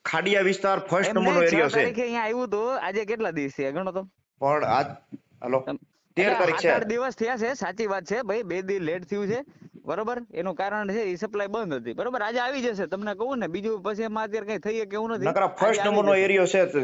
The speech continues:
Speaker 1: ખાડિયા ચોક,
Speaker 2: હા.
Speaker 1: એટલે સિહોરમાં, બરોબર સાહેબ? હવે
Speaker 2: હા.
Speaker 1: આમાં આટલી એટલી તકલીફ છે તો અમે હવે ખરેખર કરીને આમાં કોઈને ફરિયાદ કરવા દે, ફરિયાદ કરી તો આંખે થાવી એવું છે, એટલે કોઈને બોલાતું નથી, નથી કોઈને કહેવાતું.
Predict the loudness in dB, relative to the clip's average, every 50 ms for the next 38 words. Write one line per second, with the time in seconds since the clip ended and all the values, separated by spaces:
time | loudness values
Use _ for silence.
0 | 0 -4 -4 -2 0 2 4 4 2 4 4 4 4 4 2 2 0 0 2 4
1 | 4 6 6 4 4 4 4 4 6 6 4 4 2 -2 -6 -6 -6 -8 _ _
2 | _ 4 4 6 6 6 4 4 2 2 2 2 2 2 2 2 2 2 2 2
3 | 2 2 2 2 2 4 4 4 4 4 6 6 4 4 2 -2 -10 -6 0 2
4 | 2 4 2 2 2 0 2 2 4 4 4 4 4 4 2 2 2 2 4 4
5 | 4 4 4 4 4 4 6 6 6 6 6 6 4 2 0 0 0 4 4 4
6 | 4 4 2 4 4 4 2 2 2 2 2 4 4 4 6 6 6 6 4 2
7 | 2 2 2 2 2 2 2 2 2 4 4 4 6 6 4 4 2 0 2 2
8 | 2 2 2 0 -2 -10 -20 _ _ _ -4 0 0 2 2 4 2 2 2 4
9 | 4 4 4 4 4 2 0 0 -2